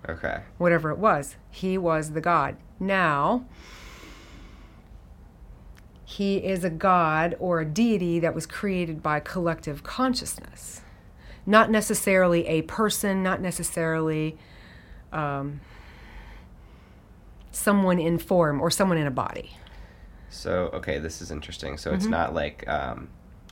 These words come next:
Speaker 1: it's, it's not, uh, it's not a being that's ever been incarnate, right?
Speaker 2: Correct.
Speaker 1: Um,
Speaker 2: Right. He
Speaker 1: never
Speaker 2: wasn't a leader that was, like, moved into godlike status.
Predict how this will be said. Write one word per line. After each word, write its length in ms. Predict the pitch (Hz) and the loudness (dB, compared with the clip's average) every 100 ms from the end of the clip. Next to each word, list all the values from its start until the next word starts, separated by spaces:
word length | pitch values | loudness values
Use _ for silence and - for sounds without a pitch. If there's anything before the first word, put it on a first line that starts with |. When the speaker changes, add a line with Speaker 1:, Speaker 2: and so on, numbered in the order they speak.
| - - - - - - - - - - - | -20 -20 -20 -20 -20 -20 -20 -20 -20 -20 -10
Speaker 1:
it's, 420 | 85 - - - - - - - - - | -10 -10 -12 -14 -18 -20 -20 -18 -16 -8
it's 260 | 78 - 90 | -8 -6 2
not, 300 | 85 69 - - - | 2 2 -4 -12 -4
uh, 240 | 73 73 71 | -2 -2 -4
it's 160 | 78 101 | -6 2
not 160 | 98 | 4
a 40 | 87 | 4
being 240 | 92 85 | 2 0
that's 140 | 78 82 | 0 0
ever 180 | 80 | 0
been 140 | 76 73 | 0 -2
incarnate, 580 | 76 - 73 60 - - - - | -4 -4 -4 -4 -10 -14 -16 -10
right? 320 | 67 82 - - - | -6 -6 -8 -16 -4
Speaker 2:
Correct. 720 | 185 147 - - - - - - | 0 0 -2 -10 -16 -16 -12 -6
Speaker 1:
Um, 420 | 80 71 71 76 | -4 -2 -6 -6
Speaker 2:
Right. 240 | - - - - - | -8 -8 -14 -20 -10
He 80 | 175 170 | -4 0
Speaker 1:
never 100 | 196 | 2
Speaker 2:
wasn't 260 | 202 208 | 4 4
a 60 | 202 | 2
leader 640 | 196 185 190 175 170 175 - - - - - | 2 2 2 4 4 2 -4 -18 -20 -18 -2
that 300 | 170 165 160 | 0 0 0
was, 360 | 165 156 151 | 0 0 -2
like, 400 | 160 151 151 - - - - - | -2 -2 -4 -12 -20 -20 -14 -2
moved 320 | 180 175 165 | 0 0 2
into 800 | 170 160 160 180 160 151 151 - | 2 2 2 0 0 0 -2 -2
godlike 460 | 165 165 156 156 - | 4 4 4 0 -2
status. 600 | - 147 139 147 - | -2 0 0 -2 -4